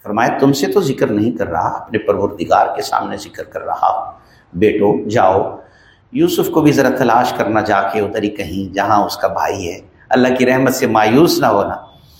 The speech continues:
اب جب دوبارہ گئے، کہنے لگے، "یا ایھا العزیز"، اے عزیز مصر، بڑی پریشانی میں ہیں، تکلیف میں مبتلا ہیں، کھوٹی پونجی لے کے آئے ہیں،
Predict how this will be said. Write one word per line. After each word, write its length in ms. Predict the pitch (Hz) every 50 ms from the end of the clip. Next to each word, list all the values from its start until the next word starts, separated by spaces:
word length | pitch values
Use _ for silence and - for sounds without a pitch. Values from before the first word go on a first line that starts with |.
| _ - - - - _
اب 200 | - 117 - -
جب 180 | 120 - - -
دوبارہ 500 | 104 - 98 107 113 117 139 135 - 127
گئے، 460 | 143 165 156 - - - - - - - - - _ _ _ _ _ - - _ - - - - - -
کہنے 200 | - 143 147 147
لگے، 220 | 135 135 127 139 139
"یا 340 | 131 127 127 131 139 151 151
ایھا 260 | 151 143 139 143 139
العزیز"، 800 | 143 143 139 127 - - - 143 139 156 151 120 101 - - - - - _ _ _ _ _ _ _ -
اے 140 | 131 151 165
عزیز 420 | 165 156 139 113 151 156 143 151
مصر، 600 | 160 147 151 156 151 156 160 151 143 123 101 101
بڑی 160 | 113 131 147
پریشانی 640 | 151 - 147 135 127 127 - 123 123 135 135 151 160
میں 140 | 160 151 135
ہیں، 300 | 123 135 139 135 120 110 110 -
تکلیف 520 | - 123 - - 131 151 175 180 - - -
میں 100 | 156 143
مبتلا 600 | 139 131 123 - 139 135 135 139 151 151 131 131
ہیں، 180 | 135 131 120 - - - - _ _
کھوٹی 380 | - 175 185 180 185 185 180 -
پونجی 280 | 190 196 196 170 190
لے 160 | 175 160 156 151
کے 180 | 156 175 156
آئے 220 | 131 131 139 151 156
ہیں، 260 | 131 135 131 120